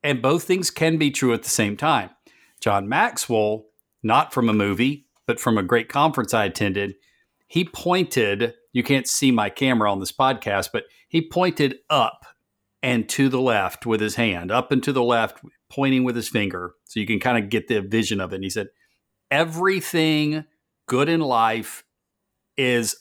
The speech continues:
up there, uphill." Right. Now, he's right. So how can both things be true at the same time?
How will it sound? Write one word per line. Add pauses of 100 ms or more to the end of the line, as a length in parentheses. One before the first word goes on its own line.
up
there, (280)
uphill." (420)
Right. (340)
Now, (460)
he's
right. (1080)
So
how
can
both
things
be
true
at
the
same
time?